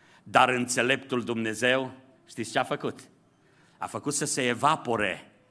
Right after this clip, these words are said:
apa, dar sarea rămâne acolo, sărurile rămân acolo. Și apa este purtată și se duce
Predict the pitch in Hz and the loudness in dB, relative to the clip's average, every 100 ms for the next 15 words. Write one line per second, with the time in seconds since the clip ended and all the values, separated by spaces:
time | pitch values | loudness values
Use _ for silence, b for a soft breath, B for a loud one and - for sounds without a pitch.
0 | _ - 120 156 - 87 - - - _ | _ 2 4 4 2 2 0 -6 -20 _
1 | _ 85 82 - 85 80 80 90 98 85 | _ -4 -2 0 0 0 -4 -4 -4 -6
2 | - 123 90 - 104 95 90 92 92 104 | -4 -4 -4 -4 -2 -2 -2 -2 -2 -2
3 | 104 101 135 113 - - b b b b | -2 -4 -4 -6 -8 -16 b b b b
4 | b - - 185 220 196 185 175 - 180 | b -4 4 4 4 2 0 0 -2 -4
5 | - 160 151 151 143 135 - 147 160 - | -6 -6 -8 -6 -6 -6 -6 -8 -8 -18
6 | _ b b b - - 147 - 160 - | _ b b b -10 -6 -2 -2 -2 -4
7 | - 214 - - 185 185 | -6 -8 -6 -4 -2 -4